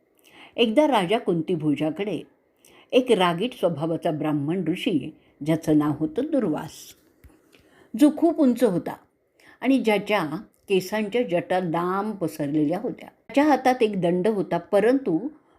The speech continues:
तो दिसायला व्यवस्थित होता असा आला. त्याच्या अंगातून तेज निघत होतं. त्याच्या अंगाचा ला-, वर्ण लालसर गव्हाळ होता. त्याच्या बोलण्यात माधुर्य होतं. तो सगळे वेद जाणत होता.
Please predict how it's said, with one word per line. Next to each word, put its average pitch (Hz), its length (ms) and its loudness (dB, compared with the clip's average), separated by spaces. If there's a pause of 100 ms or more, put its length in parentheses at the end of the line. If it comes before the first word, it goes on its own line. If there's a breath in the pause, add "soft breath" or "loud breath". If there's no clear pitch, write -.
(140 soft breath)
तो 277 80 2
दिसायला 190 500 0
व्यवस्थित 180 680 0
होता 180 400 -4 (100)
असा 165 240 -8
आला. 135 200 -8 (920 loud breath)
त्याच्या 285 240 4
अंगातून 226 420 0
तेज 190 340 0
निघत 175 300 -2
होतं. 175 320 -6 (500 soft breath)
त्याच्या 190 260 2
अंगाचा 165 540 2
ला-, 170 320 -2
वर्ण 196 340 0
लालसर 160 760 0
गव्हाळ 143 460 -2
होता. 147 320 -8 (540 loud breath)
त्याच्या 285 220 0
बोलण्यात 220 520 2
माधुर्य 170 520 0
होतं. 220 320 -6 (640 soft breath)
तो 233 80 0
सगळे 196 420 2
वेद 180 320 2
जाणत 160 400 2
होता. - 240 -12